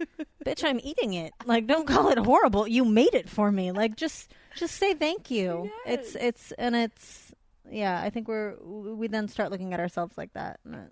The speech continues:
Speaker 1: Yeah.
Speaker 2: it's a vicious cycle.
Speaker 1: Well, I'm proud of you that you're just like, "Fuck yeah, I'm, I'm
Speaker 2: Thank
Speaker 1: here,"
Speaker 2: you.
Speaker 1: and don't hide at
Speaker 2: Yeah.
Speaker 1: all. Um, one of, a few of the other things she says are focus on what's thriving, which I know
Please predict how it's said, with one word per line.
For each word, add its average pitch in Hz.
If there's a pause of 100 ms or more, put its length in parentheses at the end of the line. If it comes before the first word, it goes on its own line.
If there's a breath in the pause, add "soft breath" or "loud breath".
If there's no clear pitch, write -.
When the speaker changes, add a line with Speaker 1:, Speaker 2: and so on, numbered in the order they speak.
(120)
Speaker 1:
Yeah. 208 (300)
Speaker 2:
it's 233
a 220
vicious 208
cycle. 175
Speaker 1:
Well, 214
I'm 220
proud 208
of 220
you 170 (200)
that 185
you're 185
just 185
like, 175
"Fuck 262
yeah, 175
I'm, 190 (100)
I'm -
Speaker 2:
Thank 190
Speaker 1:
here," 208 (120)
Speaker 2:
you. 175
Speaker 1:
and 175
don't 175
hide 160 (280)
at 165
Speaker 2:
Yeah. 160
Speaker 1:
all. 190
Um, 165 (340 soft breath)
one 202
of, 196 (200)
a 180
few 202
of 185
the 180
other 160
things 156
she 165
says 151
are 143
focus 165
on 156
what's 151
thriving, 151
which 156
I 156
know 143